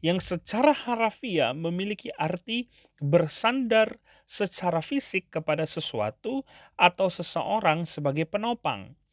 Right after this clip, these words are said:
Bisa juga kata batach ini diartikan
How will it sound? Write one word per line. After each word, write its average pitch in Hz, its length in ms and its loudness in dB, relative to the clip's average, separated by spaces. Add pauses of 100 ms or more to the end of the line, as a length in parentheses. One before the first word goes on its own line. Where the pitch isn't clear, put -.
(320)
Bisa 294 320 2
juga 139 320 4
kata 160 380 0
batach 135 580 -4
ini 147 240 -4
diartikan 170 960 -2